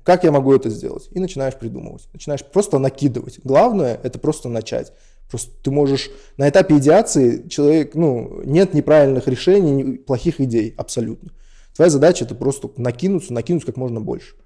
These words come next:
Дальше ты уже будешь фильтровать и понимать, ты туда идешь или нет, корректировать свое направление.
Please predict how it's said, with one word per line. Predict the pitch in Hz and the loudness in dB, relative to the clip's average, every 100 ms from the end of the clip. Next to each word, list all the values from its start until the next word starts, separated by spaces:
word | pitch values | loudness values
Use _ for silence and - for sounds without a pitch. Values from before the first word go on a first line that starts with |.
| _ _ - | _ _ 0
Дальше | - 214 - | 0 2 0
ты | |
уже | 156 139 151 | 0 0 0
будешь | 143 151 | -2 -2
фильтровать | 131 120 110 120 - | -6 -4 -4 -4 -8
и | - | -12
понимать, | - 123 117 - | -12 -10 -10 -12
ты | - _ | -16 _
туда | 131 165 | -4 -2
идешь | 135 117 | -4 -8
или | 113 113 | -8 -8
нет, | 120 - | -10 -10
корректировать | 113 104 143 139 - | -10 -8 -8 -8 -8
свое | 123 113 | -8 -8
направление. | 113 117 113 113 - - | -6 -6 -4 -4 -6 -14